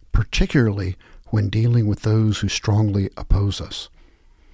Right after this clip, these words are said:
Yet who among us would not prefer that we ourselves be corrected by a gentle person rather than by someone whose manner is rude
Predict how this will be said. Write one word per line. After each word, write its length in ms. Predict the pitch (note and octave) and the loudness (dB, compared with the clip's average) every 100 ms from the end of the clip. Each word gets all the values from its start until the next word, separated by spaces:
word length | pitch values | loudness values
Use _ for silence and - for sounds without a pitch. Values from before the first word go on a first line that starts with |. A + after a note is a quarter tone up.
| - - _ _ | -20 -20 _ _
Yet 200 | A#2+ A2 | -4 -2
who 200 | D3 F3+ | -2 0
among 320 | C3 A#2 B2 | 2 2 2
us 200 | G2+ - | 0 -2
would 160 | B2 C3+ | -2 2
not 200 | C3 - | 0 0
prefer 420 | F#2+ - A#2 G#2+ | -4 0 2 2
that 160 | F#2+ G#2+ | 0 -4
we 360 | G#2+ A#2+ A#2+ | -2 0 0
ourselves 760 | - F#2+ - B2+ B2+ E2 D#2+ - - - _ _ - | -2 -4 -2 0 0 -2 -6 -12 -18 -20 _ _ -8
be 140 | - C3+ | -4 -2
corrected 560 | B2+ A2 B2 - F#2+ | -2 -2 -2 -2 -2
by 160 | G#2 G2 | 0 -2
a 40 | |
gentle 380 | F#2+ C#3 D#3+ C3 | 0 0 2 0
person 500 | - E2 - D#2+ E2 - _ _ _ _ _ - | 0 -2 -2 -8 -12 -20 _ _ _ _ _ -4
rather 300 | A2+ C#3 B2+ | 0 2 2
than 200 | A#2+ A2 | 2 0
by 140 | A2 | 0
someone 460 | - A#2+ A2+ A2+ G2+ | 0 0 2 2 2
whose 240 | G#2+ - | 0 0
manner 400 | A2 G#2+ G2+ G2+ | 0 2 0 -2
is 200 | - E2 | -6 -6
rude 480 | F2+ A2+ G2+ D#2+ - | -2 0 0 -2 -10